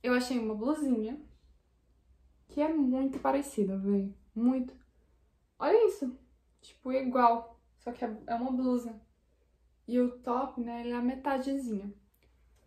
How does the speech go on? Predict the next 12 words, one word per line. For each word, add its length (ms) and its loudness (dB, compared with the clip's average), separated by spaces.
Mas 360 2
eu 60 2
posso 280 0
mandar 380 0
fazer 180 -2
um 160 -4
top 240 -4
assim, 240 -8
né? 300 -4
Cortar. 680 -8
Cortar 280 -6
assim. 260 -4